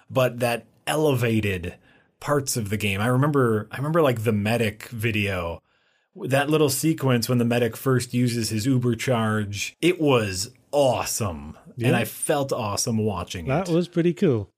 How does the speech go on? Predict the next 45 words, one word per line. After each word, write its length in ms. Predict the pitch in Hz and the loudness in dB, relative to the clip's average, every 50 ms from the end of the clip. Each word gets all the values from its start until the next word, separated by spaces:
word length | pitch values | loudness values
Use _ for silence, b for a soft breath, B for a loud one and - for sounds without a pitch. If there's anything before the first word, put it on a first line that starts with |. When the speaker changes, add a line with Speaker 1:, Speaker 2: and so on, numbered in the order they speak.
| _ _ _ | _ _ _
Speaker 2:
Here's 480 | _ - 180 208 214 208 175 143 - - _ - | _ 2 4 4 4 4 2 -2 -6 -12 _ -8
my 280 | 180 156 185 202 175 | -2 0 2 2 2
devastating 560 | 143 120 117 104 107 - - 107 98 101 98 | 2 2 0 0 0 0 0 0 0 -2 -4
point, 260 | - 110 104 101 98 95 | -2 -2 -2 -2 -2 0
though. 280 | 107 123 156 170 151 - _ _ _ _ _ _ _ _ _ _ - | 2 2 2 2 0 -2 _ _ _ _ _ _ _ _ _ _ -4
The 100 | - 135 | -4 -4
videos 460 | - - 160 196 220 214 208 202 190 | -2 0 0 2 4 4 4 4 4
you're 140 | 165 185 185 | 4 2 2
talking 340 | - - 190 202 190 - 185 | 2 2 2 2 2 0 0
about 380 | 156 156 156 147 143 131 - - _ _ _ _ _ _ _ - | 2 4 4 4 2 0 -2 -8 _ _ _ _ _ _ _ -4
are 140 | 143 135 139 | -2 -2 0
not 400 | 143 156 160 156 127 - - - _ _ _ _ _ | 0 0 0 -2 -4 -8 -12 -14 _ _ _ _ _
adaptations 920 | - 131 127 135 131 - - - - 190 165 - - 113 95 92 85 - - - | -6 -4 -4 -4 -4 -6 -4 -2 0 0 0 0 -2 -6 -6 -8 -12 -16 -14 -12
of 120 | 127 - | -8 -4
Team 180 | - 131 113 95 | -2 -2 -2 -2
Fortress 320 | 104 101 95 - 104 90 | -4 -4 -4 -4 -6 -6
Two. 300 | - - 110 85 82 - _ _ _ - | -2 -2 -2 -2 -4 -8 _ _ _ -6
They 220 | 139 131 135 151 | -2 0 2 2
are 340 | 151 139 135 135 135 131 127 - _ _ _ | 2 2 2 2 2 0 -2 -4 _ _ _
part 400 | - - - 165 160 151 143 - - - | -8 -2 0 2 2 2 0 0 -2 0
of 400 | 160 160 160 147 127 110 104 - - | 2 4 4 2 2 0 -6 -12 -12
the 160 | 147 120 127 131 | -4 -2 0 2
larger 420 | 131 135 139 139 139 135 117 120 | 2 2 2 2 2 0 -2 -4
Team 240 | - - 143 135 127 | -4 -4 -4 -4 -4
Fortress 340 | 110 131 127 113 131 120 - | -4 -4 -4 -2 -4 -6 -4
Two 280 | - - 123 117 120 - | -4 -2 -2 -2 -2 -2
entity. 600 | - 151 170 180 147 123 - - 107 - _ _ _ _ _ _ _ _ _ _ _ _ _ - | -4 -2 -2 -2 -2 -4 -6 -8 -16 -20 _ _ _ _ _ _ _ _ _ _ _ _ _ -2
They 100 | 135 131 | 0 0
are 60 | 131 | 2
part 300 | 117 151 151 147 131 131 | 2 2 2 2 2 2
of 160 | 127 120 117 | 0 0 0
the 100 | 120 139 | 0 -2
canon. 560 | - - - 160 170 147 117 98 85 82 92 - | 0 0 0 2 2 2 0 -2 -4 -8 -10 -4
I 60 | 107 | -2
mean, 140 | 123 131 131 | 0 0 2
they're 100 | 135 131 | 0 0
created 380 | - 151 151 160 151 156 135 | 2 2 2 4 2 2 2
with 140 | 135 135 117 | 0 2 2
the 80 | 147 135 | 0 2
same 300 | - 175 156 151 143 135 | 2 4 2 4 2 2
graphical 460 | 120 151 147 131 - 139 - 143 127 | 2 2 0 2 0 0 0 2 2
assets, 400 | 135 160 165 - - 139 117 - | 2 2 2 2 2 0 0 -2
for 120 | - - 107 | -4 -6 -4
fuck's 340 | - - 117 101 90 - | -2 -2 -2 -2 -2 -4
sake. 280 | - - 104 90 87 82 | -4 -4 -4 -4 -6 -10